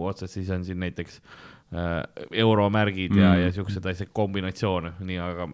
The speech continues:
Speaker 1: panin
Speaker 2: Yeah.
Speaker 1: kokku. Ähm, vaatamata filmi sündsale süžeele keelasid siiski mitmed omavalitsused selle näitamise. Nüüd on meil hea meel teada, et Aivar Palumäe on sõlminud lepingu iha punkt ee portaaliga, näitamaks seda filmi võimalikult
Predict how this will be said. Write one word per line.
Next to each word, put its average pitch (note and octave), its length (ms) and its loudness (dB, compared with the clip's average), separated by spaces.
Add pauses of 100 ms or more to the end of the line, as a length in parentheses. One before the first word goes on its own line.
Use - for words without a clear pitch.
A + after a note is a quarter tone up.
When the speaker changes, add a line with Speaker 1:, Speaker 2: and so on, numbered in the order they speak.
(160)
Speaker 1:
panin F#2+ 160 2
Speaker 2:
Yeah. E2 180 8
Speaker 1:
kokku. E2 320 0 (240)
Ähm, G2+ 400 4 (340)
vaatamata C#3+ 400 6
filmi C#3 260 4
sündsale A#2+ 640 4
süžeele A2+ 460 4
keelasid G#2+ 400 2
siiski D3 320 0
mitmed A2 340 2
omavalitsused G2+ 600 2
selle F2 240 -6
näitamise. F2 640 -8 (1500)
Nüüd D#3+ 260 4
on C3 80 8
meil A2+ 160 4
hea C#3+ 220 8
meel A2+ 180 4
teada, A#2 340 6
et F#2+ 60 0
Aivar A#2+ 360 6
Palumäe G#2 600 6
on G#2 120 -2
sõlminud A2 380 4
lepingu G#2+ 540 2
iha B2 240 8
punkt G#2+ 320 0
ee G#2+ 120 6
portaaliga, G2 600 2
näitamaks G#2+ 540 -2
seda G2 100 -2
filmi F#2+ 280 0
võimalikult G#2+ 520 2